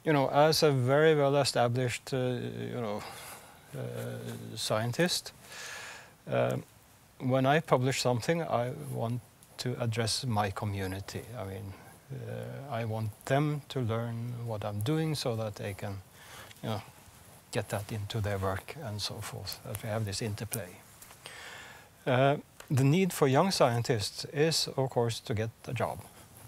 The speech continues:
And the way to do that is to have something to show for you. And that's when you go for these high-profile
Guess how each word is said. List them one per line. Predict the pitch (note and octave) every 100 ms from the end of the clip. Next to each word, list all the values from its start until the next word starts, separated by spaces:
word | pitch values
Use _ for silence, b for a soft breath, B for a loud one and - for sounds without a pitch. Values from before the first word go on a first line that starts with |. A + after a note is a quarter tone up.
| - - - - - B B - -
And | B2 A#2+
the | A#2+
way | C#3
to | C#3+ C3+
do | C3
that | A#2+ C#3+ D#3+
is | A#2+ B2 -
to | - A#2+ B2 A#2+ A#2
have | A2
something | A2 G#2+ G2+ B2 A2
to | B2
show | - F3
for | - A#2+
you. | A2 G2 G2
And | A2+ A2+ A#2 A#2+ A#2+ - B B B -
that's | C3 C#3+ - -
when | B2+
you | B2
go | A2+ A#2
for | - A#2 A2+
these | A2 A2 -
high-profile | - B2+ C3 B2 - - - - - C#3 A#2+ - A2 G#2